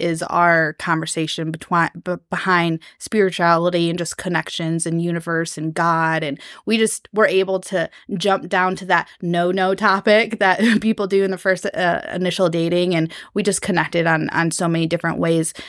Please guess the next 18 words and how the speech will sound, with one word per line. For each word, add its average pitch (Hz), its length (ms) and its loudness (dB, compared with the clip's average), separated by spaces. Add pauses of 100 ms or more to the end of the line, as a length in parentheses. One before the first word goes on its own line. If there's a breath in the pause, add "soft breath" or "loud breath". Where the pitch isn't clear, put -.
(260 loud breath)
Um, - 320 0
and 175 180 0
one 175 120 0
thing 170 180 -2
that 170 160 0
Mike 170 240 -2
and 175 80 -2
I 165 80 0
kinda 165 260 -4
connect - 480 -6
with 160 260 0
is 156 360 -4 (360)
sometimes 202 520 0
having 175 560 0
very 185 240 4
similar 185 480 -2
views, 196 400 -2
but - 320 -2